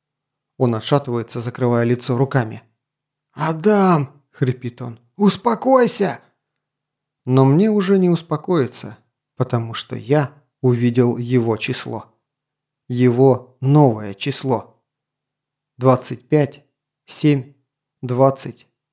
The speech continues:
семьдесят пять. Умиротворенная, тихая смерть.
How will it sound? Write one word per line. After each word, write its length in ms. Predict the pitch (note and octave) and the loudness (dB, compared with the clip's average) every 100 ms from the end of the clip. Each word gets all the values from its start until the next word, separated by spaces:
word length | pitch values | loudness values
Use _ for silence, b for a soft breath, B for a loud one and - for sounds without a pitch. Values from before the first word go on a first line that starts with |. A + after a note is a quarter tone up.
| _ | _
семьдесят 720 | - C3+ A#2+ A#2+ A2+ - A2+ | -2 0 0 -2 -8 -10 -14
пять. 400 | _ A#2+ A2 _ _ _ _ _ _ _ _ _ _ _ _ - | _ -6 -6 _ _ _ _ _ _ _ _ _ _ _ _ 0
Умиротворенная, 920 | C#3+ D3+ D3+ D3 D3+ F3+ D#3+ A2+ - - | 4 4 4 4 2 2 0 -4 -10 -4
тихая 420 | F#3+ F3+ E3+ E3 | 0 0 0 -2
смерть. 580 | D#3 E3 C#3 A#2 - | -2 -2 -2 -4 -10